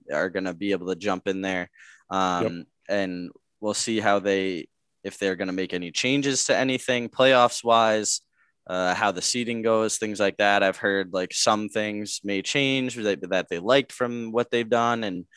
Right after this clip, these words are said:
Speaker 1: uh, you know, do they do play-in games, like, in the bubble? Uh, so we'll see.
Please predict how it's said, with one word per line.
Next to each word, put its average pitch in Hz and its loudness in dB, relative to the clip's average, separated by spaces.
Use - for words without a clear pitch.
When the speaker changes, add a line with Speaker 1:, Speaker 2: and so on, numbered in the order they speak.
Speaker 1:
uh, 90 2
you 92 -2
know, 90 -4
do 95 -4
they 98 2
do 90 -6
play-in 123 4
games, 117 -4
like, 92 -4
in 92 -4
the 90 -6
bubble? 120 2
Uh, 87 -4
so 110 -4
we'll 110 -2
see. 143 0